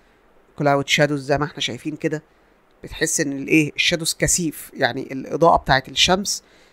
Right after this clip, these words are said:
مش مخترقة ال-، السحاب في الاماكن اللي تحتيها، آه، السحاب. آه، هنروح برضو لفولدر البلجنز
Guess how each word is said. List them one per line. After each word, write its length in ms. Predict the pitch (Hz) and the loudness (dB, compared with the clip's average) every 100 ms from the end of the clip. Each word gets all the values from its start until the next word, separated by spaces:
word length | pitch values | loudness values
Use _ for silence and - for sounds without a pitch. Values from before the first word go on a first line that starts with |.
| _ | _
مش 300 | 160 156 - | 0 2 2
مخترقة 680 | 165 147 - 208 180 - 147 - | 0 -2 2 2 2 -2 -4 -4
ال-، 240 | 139 135 | -4 -2
السحاب 640 | 143 - - - 160 202 - - _ _ - | -2 -2 -4 2 4 4 2 -18 _ _ -8
في 80 | |
الاماكن 460 | 156 147 175 170 151 | 0 4 4 2 -2
اللي 140 | 143 | -4
تحتيها، 560 | 131 - - 175 139 - - | -6 -8 -2 0 0 -2 -8
آه، 480 | - - - 58 - | -10 -10 -10 -12 -8
السحاب. 480 | - - - 175 214 - _ _ _ _ _ _ | -6 -2 2 2 0 -10 _ _ _ _ _ _
آه، 1300 | - 143 139 139 135 139 135 135 135 131 - - - - _ | -6 -4 -4 -4 -4 -4 -4 -4 -6 -6 -6 -6 -10 -14 _
هنروح 220 | 170 175 - | -4 -4 2
برضو 260 | 165 151 | 2 4
لفولدر 380 | 147 - 156 143 | 0 0 2 2
البلجنز 640 | 139 143 160 196 196 - | 2 2 2 2 -2 -8